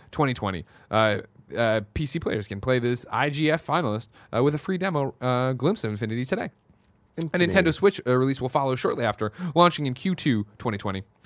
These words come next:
Speaker 1: Uh, Baron Fur is gonna fly, takes fl-, takes off on Switch, Xbox One, P C, March fourth. Northgard Studio survival action game, uh, Darksburg Strikes. I think these might have been, f-, s-, two of these might, I don't remember these.
Speaker 2: Darksburg Strikes.
Speaker 1: Did I put these in?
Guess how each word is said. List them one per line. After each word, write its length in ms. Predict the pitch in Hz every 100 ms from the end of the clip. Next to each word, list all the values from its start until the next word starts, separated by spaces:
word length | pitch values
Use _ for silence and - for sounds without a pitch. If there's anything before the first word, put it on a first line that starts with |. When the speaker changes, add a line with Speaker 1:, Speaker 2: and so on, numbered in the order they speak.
| - - 151 113
Speaker 1:
Uh, 140 | 120
Baron 360 | 110 170 208 196
Fur 260 | 202 220
is 140 | 180 131
gonna 180 | 175
fly, 380 | - 175 185 143
takes 320 | 131 185 180 -
fl-, 260 | 165 151 -
takes 280 | 190 202 214
off 300 | 214 143 143
on 160 | 135
Switch, 280 | - 180 151
Xbox 440 | 143 - 131 127
One, 240 | 139 143 135 185 185
P 160 | - 170
C, 300 | - 123 123
March 240 | 117 117
fourth. 300 | - 104 107 - - - 151 127
Northgard 500 | 170 185 175 156 147
Studio 360 | - 185 160
survival 420 | 151 151 156 151 151
action 260 | 139 135
game, 260 | 113 107 104 - 147 -
uh, 200 | 117 120 117 _
Darksburg 1300 | 156 220 - - _ _ _ 123 135 135 147 170 165
Strikes. 360 | - 165 160 147 131 131 -
I 80 |
think 120 | 254 262
these 100 | 147
might 80 |
have 80 | 127
been, 100 | 123
f-, 80 | 113
s-, 120 | - - 107
two 120 | -
of 60 | 170
these 140 | 131
might, 140 | 107 95
I 60 | 117
don't 80 | 151
remember 300 | 104 107 143
these. 100 | 101
Speaker 2:
Darksburg 240 | 156 151
Strikes. 560 | 131 - 131 123 - - -
Speaker 1:
Did 120 | 110
I 80 | 156
put 160 | - 302
these 140 |
in? 80 | 196